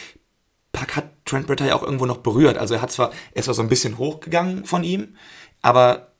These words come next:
hat seinen Körper dabei noch berührt, zumindest sein rechter Arm lag noch auf, an, war noch an Trent Berettas Bein, also hat ein Bein angewinkelt gehalten. Ähm, deswegen irgendwas ist da wahrscheinlich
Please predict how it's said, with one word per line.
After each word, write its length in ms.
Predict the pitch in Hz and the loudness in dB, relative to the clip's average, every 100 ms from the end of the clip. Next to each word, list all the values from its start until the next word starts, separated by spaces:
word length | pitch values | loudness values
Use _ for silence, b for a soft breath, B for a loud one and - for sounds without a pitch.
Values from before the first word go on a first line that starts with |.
| _ | _
hat 280 | - 135 143 | 0 0 2
seinen 260 | 131 131 120 | 2 2 4
Körper 320 | 151 180 127 | 4 6 4
dabei 260 | 110 110 107 | 0 0 -2
noch 160 | 104 | -4
berührt, 260 | - 107 110 | -4 -4 -2
zumindest 300 | 120 123 - | -4 -6 -6
sein 120 | 113 | -2
rechter 300 | 120 123 110 | -2 0 0
Arm 240 | 104 143 135 | 2 0 2
lag 240 | 110 - | 2 0
noch 160 | 113 - | -4 -2
auf, 300 | 104 - - - - | -4 -6 -14 -16 -10
an, 180 | 107 - | -10 -4
war 120 | 113 | -2
noch 120 | 123 | -2
an 120 | 110 101 | -2 -6
Trent 200 | 120 117 | -6 -4
Berettas 340 | 113 110 - | -4 -4 2
Bein, 320 | 117 143 113 | 4 4 0
also 160 | 98 110 | -6 -8
hat 120 | - | -4
ein 180 | 110 113 | -4 2
Bein 280 | 107 110 - | 0 0 -4
angewinkelt 640 | - 160 113 107 101 101 - | -2 0 -2 -4 -6 -8 -8
gehalten. 440 | 101 104 101 101 B B B B B - | -6 -6 -6 -12 B B B B B -4
Ähm, 400 | 104 104 104 - | -2 0 -4 -8
deswegen 320 | 127 131 120 - | -4 0 2 2
irgendwas 640 | 131 147 127 127 - - - - | 0 4 2 2 -2 -8 -8 -6
ist 220 | 123 - | -2 0
da 120 | 120 | 0
wahrscheinlich 600 | 120 - 123 123 113 | -2 -4 -2 -4 -6